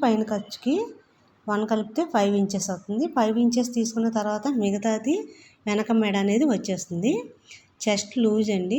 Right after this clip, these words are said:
చెస్ట్ లూజు పదిహేడున్నర, పదిహేడున్నర కాబట్టి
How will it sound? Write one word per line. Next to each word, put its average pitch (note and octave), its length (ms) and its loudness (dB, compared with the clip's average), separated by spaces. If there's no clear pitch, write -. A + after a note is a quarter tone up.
చెస్ట్ G#3+ 340 -4
లూజు A3+ 320 2
పదిహేడున్నర, F#3+ 720 0
పదిహేడున్నర G#3 680 2
కాబట్టి G3+ 420 -2